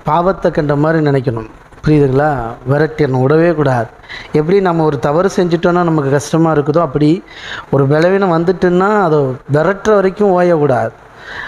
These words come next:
அந்த மனநிலையோடு இருக்கணும். சரியா? யாருக்கும் வரக்கூடாது, நமக்கும் வரக்கூடாது, நம்ம சுத்தி இருக்கிறவங்களுக்கும் வரக்கூடாது. சரியா? அஹ், எப்படி வரும்,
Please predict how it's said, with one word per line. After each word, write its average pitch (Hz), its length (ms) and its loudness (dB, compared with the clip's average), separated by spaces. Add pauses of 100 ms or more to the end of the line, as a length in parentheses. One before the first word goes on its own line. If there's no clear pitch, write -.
அந்த 139 540 2 (100)
மனநிலையோடு 165 720 2
இருக்கணும். 127 400 -2
சரியா? 135 500 0 (360)
யாருக்கும் 220 460 0
வரக்கூடாது, 151 460 0 (100)
நமக்கும் 160 360 0
வரக்கூடாது, 190 380 2
நம்ம 185 180 0
சுத்தி 170 320 -2
இருக்கிறவங்களுக்கும் 175 380 2
வரக்கூடாது. 147 520 -2 (600)
சரியா? 135 500 0 (760)
அஹ், 147 340 0
எப்படி 190 380 0
வரும், 208 480 2